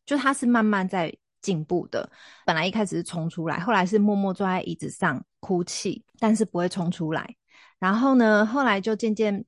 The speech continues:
知道说，她在学校的适应状况，她的方式是，她可能刚开始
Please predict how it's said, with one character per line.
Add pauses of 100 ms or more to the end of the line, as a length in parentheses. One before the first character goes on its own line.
(140)
知
道
说，
她
在
学
校
的
适
应
状
况，
她
的
方
式
是， (320)
她
可
能
刚
开
始